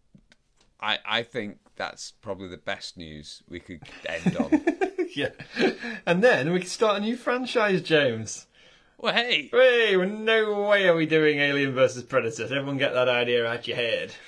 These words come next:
Speaker 2: <laughs>
Speaker 1: Yeah, no, they're not real Alien films.
Speaker 2: No, and they actually have been retconned by the Prometheus films, apparently, as well, so they're not,
Speaker 1: Yeah.
Speaker 2: they're not a thing. But yeah, that's that. Alien Covenant, boxed, done.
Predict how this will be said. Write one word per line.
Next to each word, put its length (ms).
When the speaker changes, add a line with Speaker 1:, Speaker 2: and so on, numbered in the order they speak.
Speaker 2:
<laughs> 360
Speaker 1:
Yeah, 300
no, 320
they're 180
not 160
real 180
Alien 360
films. 440
Speaker 2:
No, 140
and 180
they 60
actually 300
have 180
been 160
retconned 560
by 120
the 80
Prometheus 500
films, 280
apparently, 340
as 100
well, 220
so 220
they're 120
not, 120
Speaker 1:
Yeah. 160
Speaker 2:
they're 80
not 140
a 40
thing. 300
But 120
yeah, 240
that's 240
that. 320
Alien 300
Covenant, 420
boxed, 540
done. 380